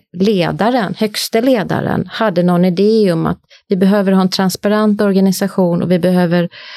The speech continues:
tänka teamledare, vi behöver tänka enskilda anställda och jobbade medvetet för ett, ett ledarskap som var på ett helt annat sätt, vilket gjorde att folk stannade, och då pratar vi om socialsekreterare på myndighetssidan,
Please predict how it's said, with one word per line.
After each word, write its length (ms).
tänka 400
teamledare, 880
vi 100
behöver 260
tänka 600
enskilda 580
anställda 840
och 100
jobbade 420
medvetet 760
för 320
ett, 140
ett 160
ledarskap 800
som 260
var 120
på 120
ett 100
helt 280
annat 280
sätt, 220
vilket 260
gjorde 200
att 80
folk 240
stannade, 720
och 120
då 60
pratar 300
vi 80
om 60
socialsekreterare 840
på 100
myndighetssidan, 720